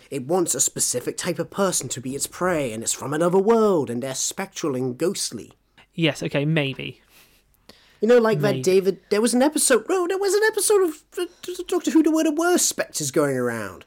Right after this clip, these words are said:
Speaker 1: But I think those spectres were secretly Cybermen.
Speaker 2: Oh, you were talking about the ghosts from the end of, um, season two, David Tennant, New
Speaker 1: Yeah,
Speaker 2: Who.
Speaker 1: yeah, yeah.
Speaker 2: Very, very different, my friend. Very, very different.
Speaker 1: I
Speaker 2: Uh,
Speaker 1: know, but they
Speaker 2: those,
Speaker 1: are different.
Speaker 2: those Cybermen were trapped in the void between worlds. There's a, like, a non-space.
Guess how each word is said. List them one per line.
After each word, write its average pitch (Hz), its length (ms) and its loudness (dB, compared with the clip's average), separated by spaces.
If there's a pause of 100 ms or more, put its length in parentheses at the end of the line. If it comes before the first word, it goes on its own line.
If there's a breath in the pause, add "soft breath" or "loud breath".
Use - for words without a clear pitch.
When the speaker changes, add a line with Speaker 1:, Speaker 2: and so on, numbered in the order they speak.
(300 soft breath)
Speaker 1:
But - 100 -6
I 165 60 -8
think 247 240 0
those 262 180 0
spectres 220 460 -4
were 180 60 -4
secretly - 640 -4
Cybermen. 123 800 -6 (1160 soft breath)
Speaker 2:
Oh, 208 220 6
you 202 160 6
were 226 60 4
talking 208 200 0
about 190 180 2
the 165 60 0
ghosts 160 460 2
from 156 180 -2
the 151 120 0
end 151 240 0
of, 139 140 -2
um, 139 580 -2
season 135 380 -2
two, 127 300 -4
David 127 280 -8
Tennant, 123 360 -10 (280)
New 139 100 -8
Speaker 1:
Yeah, 117 120 -6
Speaker 2:
Who. 110 100 -6
Speaker 1:
yeah, 98 200 -8
yeah. 95 180 -10 (640 soft breath)
Speaker 2:
Very, 233 220 4
very 147 200 4
different, 131 320 -8
my - 80 -12
friend. 120 340 -12 (220)
Very, 262 160 -10
very 156 160 -12
different. - 360 -20 (1000 loud breath)
Speaker 1:
I 147 80 4
Speaker 2:
Uh, 139 40 6
Speaker 1:
know, 151 60 4
but 160 80 0
they 233 260 10
Speaker 2:
those, 143 60 2
Speaker 1:
are 110 100 -4
different. - 140 -8
Speaker 2:
those 214 220 6
Cybermen 160 400 6
were 147 80 4
trapped - 340 -2
in 151 60 -2
the 143 80 0
void 151 340 4
between 139 440 -4
worlds. 143 380 -4
There's 143 160 -2
a, 135 40 -8
like, 131 160 -8
a 143 40 -6
non-space. 139 800 -6